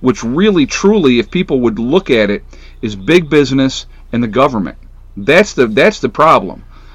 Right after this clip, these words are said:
Uh, they want to control everything, every aspect of your life. Uh, you know, you look at all the rules that we have now that we didn't have a hundred years ago.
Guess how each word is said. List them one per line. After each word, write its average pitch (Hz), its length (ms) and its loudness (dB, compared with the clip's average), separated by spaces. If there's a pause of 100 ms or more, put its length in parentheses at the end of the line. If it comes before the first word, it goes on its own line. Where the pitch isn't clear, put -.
(160)
Uh, 107 280 -2
they 143 320 4
want 151 520 2
to 147 200 -4
control 123 720 -2
everything, 127 520 -2 (140)
every 208 320 2
aspect 190 400 0
of 143 140 -4
your 139 120 -2
life. 110 420 -2 (440)
Uh, - 60 -12
you 156 100 0
know, 131 160 4
you 151 160 -2
look 202 240 0
at 185 80 4
all 180 180 6
the 185 100 4
rules 170 500 2
that 143 120 -4
we 139 180 -2
have 135 280 0
now 139 260 0
that 127 140 -2
we 131 100 0
didn't 131 220 -2
have 131 180 -2
a 113 60 -4
hundred 123 300 -2
years 117 260 -2
ago. 92 320 -6